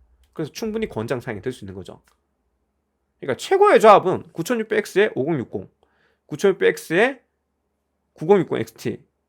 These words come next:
또는 만 사천육백 케이 에프에 오공육공, 만 사천육백 케이 에프에 구공육공 엑스티 이렇게 되겠죠. 이렇게 조합 짜는 게 가장 나이스한 선택일 겁니다. 참고로 이렇게 얘기하면은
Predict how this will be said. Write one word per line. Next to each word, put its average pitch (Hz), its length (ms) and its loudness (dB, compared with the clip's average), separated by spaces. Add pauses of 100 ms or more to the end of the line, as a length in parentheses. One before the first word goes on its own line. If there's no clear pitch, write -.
(120)
또는 247 380 0 (480)
만 147 200 0
사천육백 262 600 -4
케이 269 240 -6
에프에 311 500 -2 (560)
오공육공, 156 580 -2 (1400)
만 - 180 -2
사천육백 196 640 0
케이 240 260 -4
에프에 262 480 2 (540)
구공육공 156 500 -2
엑스티 - 460 -14
이렇게 208 260 -4
되겠죠. 104 320 -10 (160)
이렇게 170 180 -8
조합 180 220 0
짜는 185 300 -2
게 240 320 2 (340)
가장 160 380 -2
나이스한 113 340 -6
선택일 156 320 -8
겁니다. - 380 -20 (1600)
참고로 277 380 6
이렇게 302 260 2
얘기하면은 233 640 4